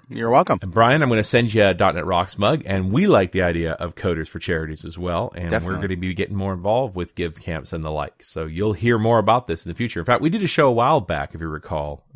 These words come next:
Speaker 2: Carl. I think it was four eighty-four. That,
Speaker 1: Yeah,
Speaker 2: uh,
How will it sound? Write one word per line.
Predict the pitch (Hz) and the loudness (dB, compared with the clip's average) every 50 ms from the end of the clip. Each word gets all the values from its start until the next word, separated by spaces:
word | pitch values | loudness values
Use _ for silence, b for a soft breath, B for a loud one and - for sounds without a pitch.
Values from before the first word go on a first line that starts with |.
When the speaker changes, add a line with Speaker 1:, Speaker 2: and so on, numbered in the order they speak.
| - | -20
Speaker 2:
Carl. | - - 87 78 73 76 76 | -8 -4 -4 -4 -2 -4 -6
I | 73 | -8
think | 73 - 139 - | -8 -8 -6 -6
it | |
was | 104 - - | -6 -8 -8
four | - - - 127 127 127 117 101 | -10 -6 -2 0 0 0 0 0
eighty-four. | 104 110 110 113 110 - - - 127 143 120 - - - - _ _ _ _ _ _ _ _ _ _ _ _ _ _ _ - - - | -2 -2 -4 -6 -8 -8 -4 -4 -2 -2 -2 -4 -8 -10 -16 _ _ _ _ _ _ _ _ _ _ _ _ _ _ _ -12 -10 -8
That, | - - - | -6 0 4
Speaker 1:
Yeah, | 120 123 117 101 | 4 4 4 4
Speaker 2:
uh, | 90 78 69 71 | 2 -2 -6 -8